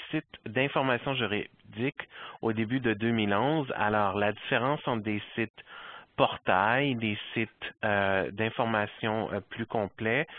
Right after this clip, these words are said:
euh, plus complètes, pardon, l'information, euh, et, euh, et donc, euh, la comparaison entre les différents sites,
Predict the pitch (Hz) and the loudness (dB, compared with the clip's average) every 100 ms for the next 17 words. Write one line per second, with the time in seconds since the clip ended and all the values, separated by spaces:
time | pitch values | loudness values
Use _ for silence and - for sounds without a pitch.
0 | - - - - 104 - 127 113 98 123 | -12 -12 -14 -4 -4 0 0 2 2 0
1 | - - 104 110 147 113 - 107 98 107 | 0 0 0 -2 -2 -2 -2 0 0 -2
2 | 135 143 - - - 117 117 113 117 120 | -6 -6 -8 -10 2 6 8 8 6 6
3 | 120 117 113 110 107 104 98 98 92 _ | 6 6 8 6 6 2 0 -2 -4 _
4 | _ _ _ _ - 120 113 117 131 - | _ _ _ _ -2 2 4 6 4 4
5 | 127 110 107 104 120 120 117 110 127 135 | 4 6 6 4 2 2 2 4 2 2
6 | 110 123 104 - 117 107 107 - 156 160 | 2 -2 -2 0 2 2 -2 -2 0 0
7 | - | -2